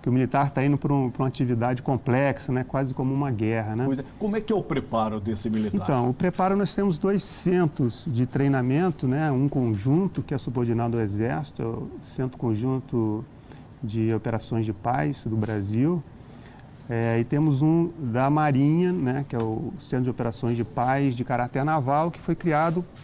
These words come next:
Speaker 1: em função dessa missão da, da unifil, né, da Força Tarefa Marítima. É, a onu exige, né, um treinamento específico que prepara o militar. O militar, além das, da, da capacitação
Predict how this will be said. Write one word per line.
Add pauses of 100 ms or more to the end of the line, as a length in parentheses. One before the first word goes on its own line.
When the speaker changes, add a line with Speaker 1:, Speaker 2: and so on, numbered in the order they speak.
(100)
Speaker 1:
em
função
dessa
missão
da,
da
unifil,
né,
da
Força
Tarefa
Marítima. (840)
É, (760)
a
onu
exige,
né,
um
treinamento
específico
que
prepara
o
militar.
O
militar,
além
das,
da,
da
capacitação